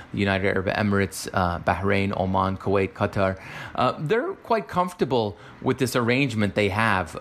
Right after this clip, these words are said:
with the United States, where the United States is the security underwriter of the region, uh, and China is in some ways the commercial,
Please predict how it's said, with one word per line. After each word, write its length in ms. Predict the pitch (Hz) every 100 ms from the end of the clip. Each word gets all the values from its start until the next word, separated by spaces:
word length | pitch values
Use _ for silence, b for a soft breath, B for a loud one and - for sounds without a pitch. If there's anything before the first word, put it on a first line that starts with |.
| -
with 400 | 120 117 113 -
the 80 |
United 420 | 107 104 101 98 85
States, 540 | - 98 92 80 - -
where 260 | 110 101
the 100 | 101
United 380 | 104 120 131 143
States 540 | - - 131 147 - - B B B -
is 140 | 113
the 100 | 113
security 720 | - 120 - 151 143 135 127
underwriter 800 | - 127 120 107 101 95 104 123 - - -
of 140 | 113
the 80 | 104
region, 440 | 104 98 117 139 B B 113 -
uh, 340 | 117 113 113 - - -
and 260 | 131 131 - - -
China 500 | 160 143 160 135 131
is 180 | 135 120
in 140 | 120
some 280 | - 151 147
ways 440 | 139 127 120 110 - B B
the 380 | 123 120 120 123 -
commercial, 760 | 147 139 175 156 123 90 95